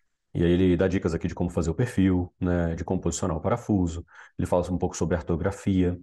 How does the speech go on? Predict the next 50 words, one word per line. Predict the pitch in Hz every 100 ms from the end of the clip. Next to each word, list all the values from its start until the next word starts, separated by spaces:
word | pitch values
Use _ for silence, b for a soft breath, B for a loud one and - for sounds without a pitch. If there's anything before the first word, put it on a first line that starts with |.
| _ -
tá? | 87 90 B B B _
Então, | - 101
assim, | 90
tem | 98
dicas | 101 107 -
aqui | 101 107
que | 101
são | -
bastante | 101 98 110 120
interessantes | 113 107 - 90 87 - b b b _
sobre | - 90
o |
posicionamento | 87 92 - 87 87
do | 92 92
parafuso. | 95 90 85 73 - B B -
A |
minha | 107
crítica | 113 131 135
aqui | 98 110
são | 110
essas | 107 -
figuras, | - 85 104 87 - - _ _ _
onde | - 90
ele | 92
fala | - 92 92
que | 90
ele | 90 87
tem | 92
que | -
passar | 92 -
três | - 104
roscas, | 80 113 113 - 82 - - -
e | 90 92 90 87 87
eu | 95 101
não | 113
vejo | 95 95
três | 110 90
roscas | 92 - 110
passadas | 110 - 90 95
aqui. | 104
Eu | 90
acho | 82
que | -
o |
parafuso | 98 92 98
podia | - 90
entrar | 95 95
bastante | 98 95 - 95 -
mais, | 85 85 - B B B B -
tá? | 80